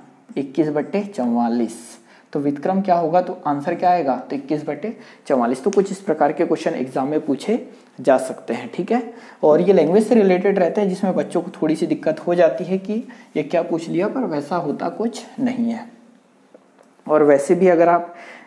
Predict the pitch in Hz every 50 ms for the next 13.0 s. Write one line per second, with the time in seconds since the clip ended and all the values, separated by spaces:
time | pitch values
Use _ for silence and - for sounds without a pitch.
0 | - 160 143 143 139 180 175 180 165 170 165 165 - 165 165 170 175 156 156 156
1 | 165 156 165 165 160 - 160 151 143 139 147 143 151 143 175 202 220 196 190 185
2 | 175 170 - 185 180 180 - 196 180 - 175 147 143 143 147 135 127 120 113 -
3 | 123 123 123 - - - _ _ _ _ - - - - _ - 165 156 160 -
4 | - 151 156 160 160 190 185 - 175 160 160 - - 190 190 - 151 143 139 139
5 | 143 170 160 147 143 151 180 233 240 - - - - - 127 117 120 123 123 123
6 | - - - - _ - _ - - - - - - - - - 180 160 165 151
7 | 143 156 190 214 - 220 208 226 220 220 202 - - 220 208 208 202 202 - 196
8 | 196 196 202 190 185 180 165 156 160 170 - 185 180 185 185 175 175 - 175 165
9 | 156 160 147 151 165 175 - - - - 151 147 156 190 196 196 - - - -
10 | - _ _ _ _ _ _ _ _ _ _ _ _ _ - - 160 151 160 165
11 | 175 - - - - - 147 143 - - 151 170 185 - - 156 151 165 190 233
12 | - - - 165 156 156 - 165 - 196 180 - - 156 147 165 196 190 - -